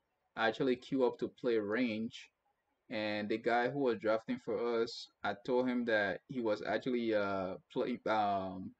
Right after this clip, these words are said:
uh, playing me dirty or something like that. And, you know, that didn't stop me from playing a range character though, because they lacked this range in, and I said I wa-, I,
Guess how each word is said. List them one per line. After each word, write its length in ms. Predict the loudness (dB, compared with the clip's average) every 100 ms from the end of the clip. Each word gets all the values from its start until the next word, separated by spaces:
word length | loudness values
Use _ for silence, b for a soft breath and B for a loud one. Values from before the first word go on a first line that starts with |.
| _
uh, 260 | -8 -6 -6 -2
playing 260 | 2 4 4
me 140 | 0
dirty 340 | 0 0 2
or 100 | 0
something 300 | -2 -4 -4
like 160 | -4 -2
that. 280 | -2 -2 -6 _ _ _ _ _ _ -14
And, 680 | -6 -4 -2 -2 -4 -4 -6 -12 _ _ _ _ _ _ _
you 120 | -4
know, 260 | -2 -2 -4 _
that 220 | 0 2 4
didn't 240 | 4 2
stop 400 | 0 0 0 2
me 200 | -2 -2
from 200 | -2 -8
playing 320 | -4 -2 0
a 100 | -2
range 380 | -2 -2 -4 -4
character 380 | -2 -2 -4 -4
though, 280 | -2 -4 -4
because 340 | -4 0 0 -2
they 120 | -4
lacked 320 | 0 0 0
this 200 | -6 -4
range 280 | -4 -4 -2
in, 280 | -2 -2 -4
and 160 | -6
I 60 | -6
said 300 | -4 0 0
I 80 | 0
wa-, 160 | -2 -2
I, 160 | -4